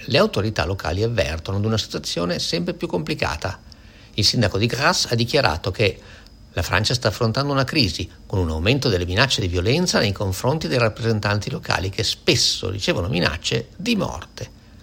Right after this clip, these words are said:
Il problema principale è che lo Stato trasferisce i costi, ma non i mezzi per affrontare la crisi. Il congresso sarà aperto dalle otto alle diciassette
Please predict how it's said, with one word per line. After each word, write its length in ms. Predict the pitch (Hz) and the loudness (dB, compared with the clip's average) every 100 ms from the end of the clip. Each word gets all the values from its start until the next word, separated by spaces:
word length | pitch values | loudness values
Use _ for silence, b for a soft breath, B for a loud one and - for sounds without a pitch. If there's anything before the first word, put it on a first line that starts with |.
| B B - | B B -8
Il 140 | - 101 | -4 0
problema 340 | 101 151 92 | 4 4 4
principale 720 | - 101 - - 73 107 180 B B - | 0 0 2 2 2 2 -2 B B -4
è 100 | 127 | -2
che 140 | 156 | 2
lo 80 | 165 | 2
Stato 460 | - 82 69 - | 2 2 2 -2
trasferisce 500 | 175 - - - 117 | -4 -4 -2 0 0
i 80 | 131 | -2
costi, 400 | - 87 - - | -4 -4 -4 0
ma 100 | 131 | 4
non 160 | 120 156 | 4 4
i 60 | |
mezzi 560 | 180 123 98 104 131 160 | 4 4 2 0 -2 -2
per 160 | 160 160 | 0 0
affrontare 420 | - 226 - 156 | 2 0 2 2
la 120 | 160 | 0
crisi. 460 | - 80 78 92 - B B - | -2 -4 -4 -6 -10 B B -8
Il 100 | 117 | -2
congresso 380 | 160 151 80 - | 0 0 -2 -4
sarà 200 | - 113 | -2 -2
aperto 560 | 95 - 78 90 - | -2 -2 -2 -4 -2
dalle 300 | 151 87 92 | 0 0 2
otto 500 | 110 - - - - | 2 2 -4 -4 0
alle 240 | - 131 139 | 2 2 2
diciassette 800 | 160 160 151 - - - - | -2 -2 0 0 -2 -6 -12